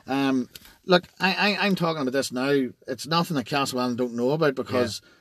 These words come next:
Speaker 1: Frankie Dawson was down at the game,
Speaker 2: That's right,
Speaker 1: uh,
Speaker 2: yeah.
Speaker 1: making notes. Uh,
Speaker 2: Mm-hmm.
Speaker 1: at one point, I thought Frankie was writing a, an autobiography.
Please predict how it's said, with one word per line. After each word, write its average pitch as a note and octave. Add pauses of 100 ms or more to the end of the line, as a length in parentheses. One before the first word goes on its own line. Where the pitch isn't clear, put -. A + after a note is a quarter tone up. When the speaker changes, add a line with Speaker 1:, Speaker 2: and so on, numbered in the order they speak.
(100)
Speaker 1:
Frankie C#3
Dawson C3
was G#2+
down C3
at F3
the D3+
game, C3+
Speaker 2:
That's F#2
right, G2+
Speaker 1:
uh, B2+
Speaker 2:
yeah. A#2
Speaker 1:
making C3
notes. C3
Uh, G#2+
Speaker 2:
Mm-hmm. F#2+
Speaker 1:
at G#2+
one C3
point, B2+
I G#2
thought B2+ (140)
Frankie C3
was A2+
writing B2+
a, A2
an B2
autobiography. C3